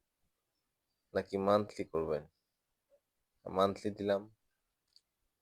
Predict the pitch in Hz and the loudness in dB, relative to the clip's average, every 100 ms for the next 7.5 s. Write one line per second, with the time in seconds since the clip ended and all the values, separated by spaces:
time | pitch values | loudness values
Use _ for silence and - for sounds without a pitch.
0 | _ _ _ _ _ - 95 92 90 92 | _ _ _ _ _ -4 0 2 2 0
1 | 90 92 87 90 87 - 87 - 87 95 | 0 -6 -6 -8 -8 -6 -8 -6 -6 -6
2 | 95 - - 85 90 85 85 85 85 82 | -8 -12 -6 -2 -2 0 -2 -2 -8 -12
3 | - _ _ _ _ _ _ _ _ _ | -20 _ _ _ _ _ _ _ _ _
4 | _ _ _ _ _ _ _ _ - 92 | _ _ _ _ _ _ _ _ -2 0
5 | 92 95 - - _ _ _ _ _ _ | 0 -2 -6 -20 _ _ _ _ _ _
6 | _ _ _ _ - 123 123 120 117 113 | _ _ _ _ -2 2 4 4 2 -2
7 | 123 117 107 101 | 0 -2 2 2